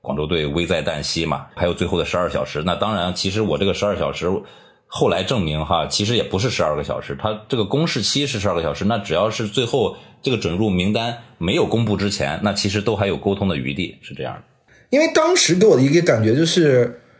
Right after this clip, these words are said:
Speaker 2: 时间紧任务重，就是感觉时间非常少的，就算不是说十二个小时，但你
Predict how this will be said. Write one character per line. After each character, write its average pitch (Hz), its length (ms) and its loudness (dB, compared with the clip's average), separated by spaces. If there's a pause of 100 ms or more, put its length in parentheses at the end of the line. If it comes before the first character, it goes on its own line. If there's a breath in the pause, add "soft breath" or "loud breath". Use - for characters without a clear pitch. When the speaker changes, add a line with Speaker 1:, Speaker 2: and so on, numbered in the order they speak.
(120 loud breath)
Speaker 2:
时 - 200 2
间 247 200 6
紧 135 140 6
任 185 160 6
务 190 60 6
重， 185 300 6
就 180 100 4
是 202 60 2
感 135 180 6
觉 175 100 8
时 190 240 4
间 220 280 4
非 220 280 4
常 190 240 6
少 113 340 2
的， 107 120 2
就 214 200 6
算 190 260 6
不 127 100 2
是 131 140 4
说 139 100 6
十 123 160 2
二 120 140 4
个 113 80 2
小 98 160 0
时， - 160 -4
但 151 240 6
你 107 320 2